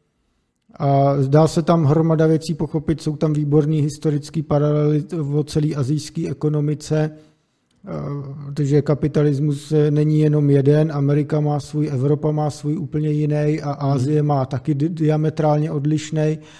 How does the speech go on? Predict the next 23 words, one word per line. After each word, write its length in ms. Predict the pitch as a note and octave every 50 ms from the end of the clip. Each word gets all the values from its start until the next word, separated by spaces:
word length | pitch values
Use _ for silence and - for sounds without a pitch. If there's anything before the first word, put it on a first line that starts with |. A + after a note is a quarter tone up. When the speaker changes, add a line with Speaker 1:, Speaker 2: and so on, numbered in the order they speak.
| - - -
Speaker 1:
takže 260 | - D3 C3+ C#3+ D3+
tam 200 | C#3+ D#3+ D3+ D3
vymezuje 500 | C#3+ D3 D3+ D3+ D3 C#3 D3+ D#3 D#3 D3+
tyhle 280 | D#3 D#3+ D3 C#3+ D3+
ty 160 | D3+ - D#3+ D3
pojmy, 480 | D#3 - D3 C#3+ D3 C#3+ C#3+ D3 D3+
aby 340 | D#3+ D#3 C#3 C#3 D3 C#3+ C#3+
pak 320 | C#3+ - D3 C#3+ - -
jako 220 | - D3 C#3+ - D3+
se 220 | C#3+ - D#3+ D#3
dalo 300 | D3+ C#3+ C#3+ D3 D3 D3+
pochopit, 520 | C#3 D3+ D3 - - C#3+ C#3+ - D3+ C#3+ -
co 100 | D3 C#3+
ta 140 | C3+ D#3
Čína 400 | D3 - - - D3 C#3+ D3+ D#3
teda 260 | C#3+ - D3+ D3+ D#3+ E3
je. 320 | D3 B2 A#2 C#3 F3+ F3+ - _ _ _ _ _ _ _ _ _ _ _ - C3+
Jo? 240 | B2+ B2 B2+ D3+ - - - - - -
A, 80 | - D3 C#3 C#3 C#3 C#3 C3+ C#3 D3+ F#3 F3+ E3+ E3 G3+ -
a 100 | - E3
právě 400 | C3 - E3+ E3 D3 D3 D#3 D#3+
popisuje 540 | D3+ - D3+ - - D3+ - - D#3 D#3+ D#3+
to 280 | D3 - D#3+ D#3+ D#3+